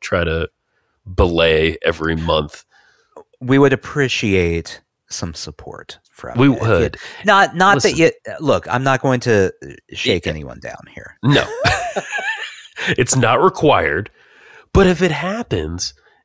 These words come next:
Speaker 2: Mm-hmm.
Speaker 1: wow, you know, it's
Speaker 2: Yeah.
Speaker 1: amazing.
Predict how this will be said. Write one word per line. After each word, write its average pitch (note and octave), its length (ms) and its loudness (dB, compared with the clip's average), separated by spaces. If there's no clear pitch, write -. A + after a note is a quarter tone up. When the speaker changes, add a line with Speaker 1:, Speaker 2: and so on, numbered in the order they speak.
Speaker 2:
Mm-hmm. F2+ 280 -6
Speaker 1:
wow, - 800 -2
you G#2 180 -2
know, F2+ 240 0
it's - 100 -12
Speaker 2:
Yeah. G#3 60 0
Speaker 1:
amazing. A#3 460 0